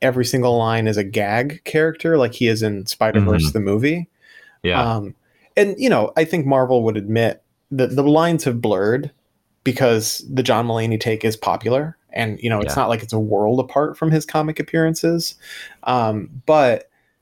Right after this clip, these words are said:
Speaker 1: I did have to kinda consciously think, like, "Okay, it's not John Mulaney. Don't hear his voice. <laughs> Like,
Speaker 2: <laughs>
Speaker 1: create your own voice for him." Um, and just kind of embody, like,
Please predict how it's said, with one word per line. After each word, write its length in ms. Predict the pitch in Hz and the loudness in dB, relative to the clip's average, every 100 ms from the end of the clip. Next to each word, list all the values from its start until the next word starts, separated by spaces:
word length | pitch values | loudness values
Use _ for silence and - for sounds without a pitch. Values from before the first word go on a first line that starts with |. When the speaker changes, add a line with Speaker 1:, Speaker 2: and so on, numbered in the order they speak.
| _ - | _ 0
Speaker 1:
I 80 | 147 | 2
did 160 | 170 | 4
have 180 | 165 143 | 4 2
to 60 | - | 0
kinda 260 | - 123 113 | -2 0 0
consciously 500 | 117 110 113 - 107 | -2 -2 -2 -2 -2
think, 240 | 110 101 | -2 -2
like, 120 | 101 | -2
"Okay, 220 | 104 - - | -2 -4 -8
it's 180 | - - | -6 -2
not 220 | 107 127 | -2 -2
John 240 | 135 160 | 0 2
Mulaney. 500 | 175 170 147 143 139 | 2 4 4 4 4
Don't 220 | 127 117 120 | 2 0 0
hear 200 | 135 147 | 4 4
his 160 | 160 | 2
voice. 720 | 143 143 135 135 139 135 - - | 2 4 6 6 2 0 0 0
<laughs> 200 | - 190 | 0 0
Like, 240 | 180 170 147 | 2 0 -2
Speaker 2:
<laughs> 520 | - 92 87 - 117 131 | -2 -2 -2 0 0 0
Speaker 1:
create 220 | 131 123 | 2 2
your 200 | 139 170 | 4 4
own 300 | 147 143 143 | 4 4 2
voice 340 | 127 127 127 123 | 2 2 2 0
for 160 | - | -2
him." 560 | 120 120 117 113 117 113 - _ _ | 0 0 0 0 -2 -4 -8 _ _
Um, 600 | 135 117 107 104 101 98 101 - 508 494 480 - - _ _ _ _ _ - - 139 | -4 -2 0 -2 -4 -8 -14 -12 -10 -10 -12 -16 -20 _ _ _ _ _ -20 -8 -2
and 160 | 127 | 0
just 160 | 123 117 | 0 0
kind 160 | 131 | 0
of 80 | 123 | 0
embody, 560 | 113 113 113 110 107 104 | 0 0 2 2 0 0
like, 180 | 101 | 0